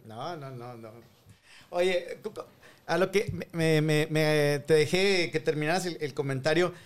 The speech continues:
yo te decía, hay personas que sí tienen, están pensando en cómo meterte en, en, en una, en una conversación en que caigas en algo.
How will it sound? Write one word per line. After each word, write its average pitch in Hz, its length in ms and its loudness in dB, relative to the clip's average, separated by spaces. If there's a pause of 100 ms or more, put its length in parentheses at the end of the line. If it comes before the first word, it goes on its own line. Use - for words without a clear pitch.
(160)
yo 160 100 -2
te 156 60 -8
decía, 185 160 2
hay 175 100 0
personas 240 500 0
que - 120 -2
sí 180 200 -4
tienen, 220 540 -2 (680)
están 196 720 -6
pensando 170 380 -2
en 202 60 -6
cómo 190 220 -4
meterte 165 400 -4
en, 170 60 -8
en, 147 400 -8 (120)
en 135 60 -10
una, 151 320 -6
en 135 80 -8
una 160 140 -8
conversación 147 720 -2
en 143 100 -6
que 127 160 -10
caigas 131 300 -4
en 123 100 -10
algo. 98 200 -14